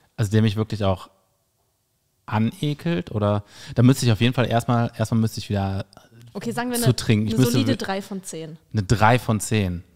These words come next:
Speaker 2: Ja.
Speaker 1: Okay.
Speaker 2: Alles in Ordnung.
Speaker 1: Stinkt die Person?
Speaker 2: <laughs> Du
Speaker 1: Das
Speaker 2: weißt,
Speaker 1: wär
Speaker 2: was
Speaker 1: schon
Speaker 2: für dich eine
Speaker 1: wichtig.
Speaker 2: drei von zehn ist eben.
Speaker 1: Okay, drei von zehn ist schon sehr low.
Speaker 2: Stinkt für dich eine drei von zehn?
Speaker 1: Ja.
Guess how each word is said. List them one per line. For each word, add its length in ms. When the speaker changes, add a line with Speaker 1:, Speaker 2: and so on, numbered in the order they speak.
Speaker 2:
Ja. 120
Speaker 1:
Okay. 500
Speaker 2:
Alles 240
in 60
Ordnung. 180
Speaker 1:
Stinkt 260
die 60
Person? 500
Speaker 2:
<laughs> 60
Du 80
Speaker 1:
Das 0
Speaker 2:
weißt, 120
Speaker 1:
wär 80
Speaker 2:
was 40
Speaker 1:
schon 140
Speaker 2:
für 80
dich 160
eine 80
Speaker 1:
wichtig. 80
Speaker 2:
drei 160
von 180
zehn 280
ist 280
eben. 400
Speaker 1:
Okay, 320
drei 180
von 160
zehn 160
ist 100
schon 160
sehr 260
low. 200
Speaker 2:
Stinkt 260
für 100
dich 100
eine 120
drei 180
von 180
zehn? 240
Speaker 1:
Ja. 320